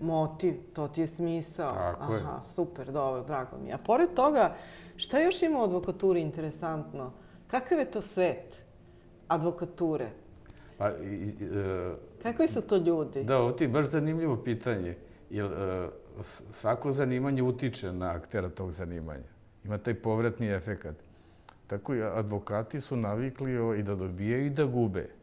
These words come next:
Speaker 2: što im daje određenu, ovaj, baš širinu. Onda su, ovaj, jako parlamentarni, jer postup-, u sudu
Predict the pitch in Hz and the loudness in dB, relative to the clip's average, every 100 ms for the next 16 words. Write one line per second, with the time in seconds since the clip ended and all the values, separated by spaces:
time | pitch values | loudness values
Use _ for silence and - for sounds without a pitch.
0 | - - - - - - 101 95 117 110 | -20 -20 -20 -20 -18 -6 -4 0 2 2
1 | 92 95 104 113 127 117 107 101 101 98 | 0 -2 -2 0 0 0 0 0 0 -2
2 | 85 - 82 92 92 98 98 - 147 156 | -4 -8 -12 -8 -4 -2 -2 -2 -2 0
3 | 123 80 80 - - - - 135 - - | -2 -4 -10 -18 -20 -20 -20 -20 -20 -20
4 | - - - - 92 95 104 117 127 123 | -20 -20 -20 -14 -8 -4 -4 -4 -2 0
5 | 120 117 80 104 95 - 104 135 156 147 | 0 0 -2 -2 -2 -4 0 4 6 6
6 | 101 90 - 73 82 76 - - - - | 2 -2 -6 -8 -10 -12 -16 -20 -20 -20
7 | - - - 98 95 92 90 69 - - | -20 -20 -14 -6 -4 -2 -2 -6 -10 -14
8 | - 101 - 101 92 104 92 - 110 117 | -12 -10 -6 -6 -4 -4 -4 -2 0 2
9 | 107 | 0